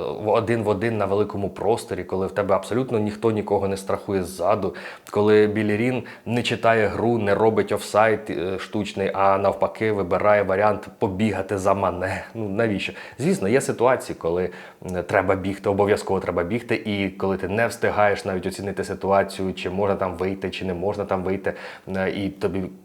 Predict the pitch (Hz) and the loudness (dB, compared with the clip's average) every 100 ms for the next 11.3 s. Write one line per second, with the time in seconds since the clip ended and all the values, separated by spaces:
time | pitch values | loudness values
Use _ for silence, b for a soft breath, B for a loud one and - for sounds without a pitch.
0 | _ - 117 101 - 95 98 92 - 90 | _ 4 6 6 4 -2 -2 -4 -4 -4
1 | 92 98 92 95 101 - - 196 208 - | 0 2 0 -4 -6 -2 4 4 4 0
2 | 143 B B - - 170 196 190 190 185 | -2 B B -2 4 6 6 4 2 4
3 | 175 175 170 139 131 147 131 160 - 95 | 4 4 4 2 4 4 4 2 0 -2
4 | 87 82 82 78 80 - 113 120 127 131 | -2 -4 -4 -4 -4 -4 0 2 2 2
5 | 127 127 123 113 - 104 - 92 85 101 | 2 2 0 -2 0 -2 0 0 2 2
6 | 127 - 92 90 92 95 95 95 87 101 | 0 -2 -4 0 0 0 -2 -6 -2 -2
7 | - 107 98 85 92 90 85 82 98 B | 0 0 0 0 -4 -4 -6 0 0 B
8 | B B 98 101 - 123 190 - 87 131 | B B -2 -2 2 2 2 0 -2 -2
9 | 160 151 135 95 98 101 110 151 143 123 | -2 -2 -2 -4 -4 -2 2 2 2 0
10 | 98 92 113 95 117 123 104 95 90 87 | 0 4 4 4 6 6 6 2 0 -2
11 | 85 95 107 | 2 4 2